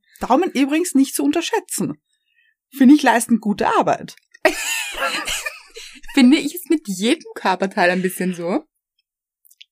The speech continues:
Speaker 1: Ich weiß, was du
Speaker 2: Überlegst
Speaker 1: meinst.
Speaker 2: du gerade?
Speaker 1: Ich überlege, wa-, ja, weil,
Speaker 2: Möchte
Speaker 1: pass
Speaker 2: ich
Speaker 1: auf.
Speaker 2: wissen, welche nicht.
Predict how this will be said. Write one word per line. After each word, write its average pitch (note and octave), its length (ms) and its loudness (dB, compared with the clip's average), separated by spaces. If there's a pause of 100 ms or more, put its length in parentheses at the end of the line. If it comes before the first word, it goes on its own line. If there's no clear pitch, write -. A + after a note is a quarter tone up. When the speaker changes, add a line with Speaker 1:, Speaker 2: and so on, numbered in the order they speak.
(280)
Speaker 1:
Ich - 180 -2
weiß, B3 220 0
was D4+ 80 -2
du - 60 -2
Speaker 2:
Überlegst E4 500 4
Speaker 1:
meinst. - 20 -6
Speaker 2:
du A4+ 60 6
gerade? B3+ 380 4 (140)
Speaker 1:
Ich D4 120 0
überlege, D4 500 2
wa-, C#4+ 160 0
ja, A3+ 380 2
weil, G3+ 420 2
Speaker 2:
Möchte - 0 -
Speaker 1:
pass B3 220 0
Speaker 2:
ich D4 60 0
Speaker 1:
auf. G3+ 160 4
Speaker 2:
wissen, D4+ 220 2
welche B3 240 2
nicht. B3 300 -2